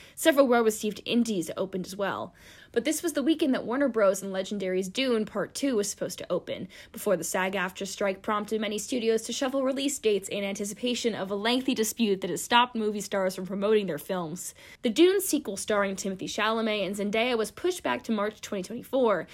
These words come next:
and no major blockbusters moved in to take its November third spot. Even with Taylor Swift, the Eras Tour still bringing in Swifties to the multiplex, and prestige offerings including Martin Scorsese's Killers of the Flower Moon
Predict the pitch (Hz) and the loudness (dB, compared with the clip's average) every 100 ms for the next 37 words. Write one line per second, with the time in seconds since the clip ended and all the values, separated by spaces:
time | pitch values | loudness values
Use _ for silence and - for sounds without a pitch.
0 | - - 220 220 285 294 240 220 202 190 | -20 -4 0 4 6 6 4 4 2 2
1 | 196 202 190 190 196 190 202 202 190 190 | 0 0 -4 -4 -4 -2 0 0 0 -4
2 | 180 202 185 - 196 175 175 185 175 170 | -6 -8 -8 -6 -4 -4 -6 -6 -4 -4
3 | - - 214 170 - - - - - - | -6 0 0 0 -6 -16 -18 -20 -20 -4
4 | 269 254 233 233 226 220 214 - 240 - | 2 4 4 2 0 2 2 2 0 0
5 | 185 156 190 185 - 196 196 226 220 - | -4 -2 -4 -4 -2 -2 0 -2 -2 -4
6 | 214 208 196 185 - 294 - 277 269 - | -4 -2 -4 -4 -2 -2 -2 -4 -4 -2
7 | 202 240 311 247 - 190 190 - - - | -2 0 0 -2 -2 -4 -2 -8 -10 -16
8 | - - 240 262 269 - 370 359 220 277 | -16 -2 0 2 2 4 6 6 4 2
9 | 294 240 220 208 208 208 190 185 185 190 | 2 0 0 -2 0 0 0 0 -2 -2
10 | - - 190 240 240 226 196 - 202 190 | -4 -4 -2 0 2 2 -2 -2 -2 -2
11 | 151 190 180 170 196 240 220 214 | -4 -4 -2 -2 0 2 4 2